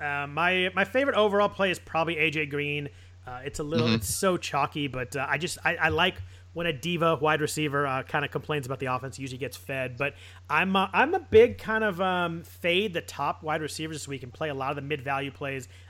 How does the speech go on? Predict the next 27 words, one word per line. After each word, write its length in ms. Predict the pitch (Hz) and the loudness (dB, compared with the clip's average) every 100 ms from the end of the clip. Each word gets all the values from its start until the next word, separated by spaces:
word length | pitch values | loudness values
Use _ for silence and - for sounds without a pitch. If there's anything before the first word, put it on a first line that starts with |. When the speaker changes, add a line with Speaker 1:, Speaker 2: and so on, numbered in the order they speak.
| - | -10
Speaker 1:
I 80 | |
love 200 | 143 160 | -4 -4
Terrell 220 | 151 160 147 | -2 -4 -4
Pryor. 380 | - 151 151 | -2 0 0
I 40 | 156 | 0
love 140 | 143 | -4
Devontae 400 | 131 127 135 139 143 | -8 -8 -8 -10 -4
Adams. 400 | 139 143 139 131 - - - | -2 -2 -4 -10 -18 -18 -6
I 40 | |
love 160 | 156 - | -6 -4
Kelvin 260 | 175 151 | -4 -4
Benjamin 320 | 131 151 143 | -4 -4 -4
if 60 | 156 | -6
he 60 | 156 | -6
plays, 280 | 151 151 | -4 -4
and 100 | 143 | -4
I 60 | 127 | -8
love 360 | 131 143 151 139 | -4 -2 -2 -2
Deshaun 340 | - 143 131 | -6 -6 -6
Jackson 340 | 131 131 - | -4 -4 -4
as 80 | 123 | -12
kind 180 | - 127 | -10 -6
of 60 | 117 | -6
a 40 | |
sneaky 360 | - 147 120 131 | -6 -10 -12 -12
mid-value 420 | 120 113 113 107 - | -14 -12 -14 -16 -18
play. 140 | 117 | -20